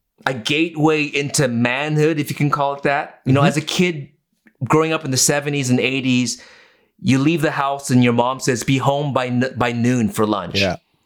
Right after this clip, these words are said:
Speaker 2: exactly.
Speaker 1: Right? Well, you're six years old. You, you don't really know. So as a six-year-old, you're not allowed to leave further than three houses down. So my mom would just yell and say, "Take,"
Speaker 2: <laughs>
Speaker 1: and there's five of us, right? "Come home for lunch." You run home.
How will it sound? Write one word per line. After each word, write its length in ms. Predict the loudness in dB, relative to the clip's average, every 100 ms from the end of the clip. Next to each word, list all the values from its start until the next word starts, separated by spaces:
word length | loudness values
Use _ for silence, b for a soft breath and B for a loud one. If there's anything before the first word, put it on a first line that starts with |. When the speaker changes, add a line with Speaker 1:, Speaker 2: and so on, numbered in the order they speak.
| _
Speaker 2:
exactly. 320 | -12 -6 0 2 2
Speaker 1:
Right? 80 | 2
Well, 140 | 0
you're 160 | 2 0
six 360 | 2 -2 0 0
years 200 | 0 2
old. 540 | 2 0 -2 -10 -16 b b b b _
You, 300 | -4 0 0
you 160 | 2 2
don't 180 | 0 2
really 240 | 2 4
know. 360 | 2 2 0 -2
So 100 | -2
as 180 | -2 -2
a 40 | -2
six-year-old, 540 | 0 0 2 2 0
you're 80 | 0
not 100 | 2
allowed 200 | 2 2
to 80 | 2
leave 360 | 2 2 0
further 420 | -2 -2 -2 0 -2
than 200 | -4 -2
three 200 | 0 2
houses 360 | 0 -4 -4
down. 240 | -2 -2 -2
So 100 | 0
my 140 | 0
mom 260 | 0 -2 -2
would 140 | 0
just 180 | 0 2
yell 300 | 2 2 -2
and 80 | 0
say, 220 | -2 -2 B B -2
"Take," 280 | 0 2 0
Speaker 2:
<laughs> 380 | 0 0 0
Speaker 1:
and 100 | 0
there's 120 | 0 0
five 260 | 0 -2
of 100 | -2
us, 180 | -4 0
right? 260 | -2 -2 -6 B B -2
"Come 180 | -2 0
home 200 | 0 0
for 140 | 0
lunch." 320 | 0 -2 0
You 120 | 0
run 160 | 2 2
home. 200 | 0 -2